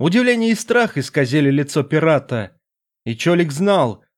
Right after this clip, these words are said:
что этот человек сейчас понимает. Перед ним не слабый старый жрец,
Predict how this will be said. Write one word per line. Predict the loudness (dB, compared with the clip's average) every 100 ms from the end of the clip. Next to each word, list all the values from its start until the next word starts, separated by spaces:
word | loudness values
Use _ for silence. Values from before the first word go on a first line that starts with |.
| _ -20
что | -6 -2
этот | 0 0 -2
человек | -2 0 2 0 -2
сейчас | -10 -8 -4 -6 -6
понимает. | -6 -2 0 2 0 -2 -8 _ _ _ _ _ -2
Перед | 0 0
ним | 2 2
не | 0
слабый | 0 0 2 0
старый | -4 -6 -4 -4
жрец, | -2 -2 -2 -6